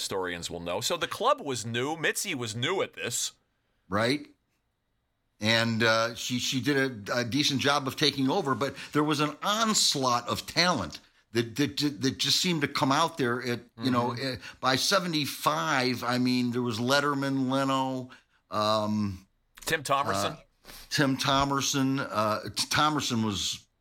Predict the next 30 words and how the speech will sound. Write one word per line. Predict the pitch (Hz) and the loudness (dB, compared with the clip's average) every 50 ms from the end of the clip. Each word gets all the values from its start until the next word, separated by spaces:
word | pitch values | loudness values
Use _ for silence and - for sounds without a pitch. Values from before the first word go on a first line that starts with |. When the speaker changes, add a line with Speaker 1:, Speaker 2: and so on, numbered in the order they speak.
| _ _ _ _ _ _ _ _ _ _ _ _ | _ _ _ _ _ _ _ _ _ _ _ _
Speaker 2:
I | - 113 | 0 2
mean, | 127 131 127 127 | 2 4 4 2
I | 120 139 | 2 0
can't | - - 165 143 135 | 2 2 2 2 2
say | - - 131 123 | 2 2 2 2
enough | 120 120 120 - 113 | 2 2 0 -2 0
about | 95 92 92 92 92 | -2 -2 -2 -2 -2
Tim | 110 104 95 | -2 -2 0
Thomerson. | 85 107 101 98 95 87 82 - 82 78 | 0 -2 -2 0 -2 -4 -4 -4 -6 -2
Speaker 1:
He's | 73 87 | -2 0
Speaker 2:
He, | 104 | 0
Speaker 1:
great. | 104 95 90 87 90 107 - - _ _ _ _ _ _ _ _ _ _ _ | 0 -2 -2 -4 -6 -8 -14 -18 _ _ _ _ _ _ _ _ _ _ _
Speaker 2:
he, | 98 113 | -2 0
he | 120 | 0
was | 120 117 104 90 78 | 2 0 -2 -2 0
really | 101 113 113 113 117 113 110 104 107 101 98 98 92 87 | 0 0 2 2 2 0 0 0 0 0 0 -2 -2 -4
fucking | 87 - - - - 110 101 - 98 90 82 | -6 -10 -14 -6 -4 -4 -2 -2 -2 -4 -2
great. | 73 92 92 82 78 65 - _ _ _ _ _ _ _ _ _ _ _ _ - - - - _ _ | -2 -2 -4 -4 -4 -8 -12 _ _ _ _ _ _ _ _ _ _ _ _ -20 -20 -20 -20 _ _
Speaker 1:
What? | 127 139 - - | -12 -12 -6 -2
Speaker 2:
And, | 101 104 104 107 107 101 | 0 0 2 2 2 2
uh, | 104 104 - - - _ _ _ - | 2 2 0 -2 -8 _ _ _ -4
uh, | 104 104 101 98 98 98 101 98 - - _ _ _ _ _ _ _ _ _ | -2 0 2 2 2 0 -2 -4 -10 -20 _ _ _ _ _ _ _ _ _
uh, | 110 113 117 113 110 117 | -4 -2 0 0 0 0
let's | 123 120 - | -2 -2 -2
see. | - - 131 117 110 110 - | -2 0 0 0 0 0 0
Speaker 1:
How | 117 | 0
about | 110 147 - 101 | 2 2 2 2
Lenny | - 127 123 | 0 -2 -2
Speaker 2:
um, | 95 | -2
Speaker 1:
Clark? | - 143 143 127 104 - - - - | -2 0 0 0 0 -2 -8 -16 -20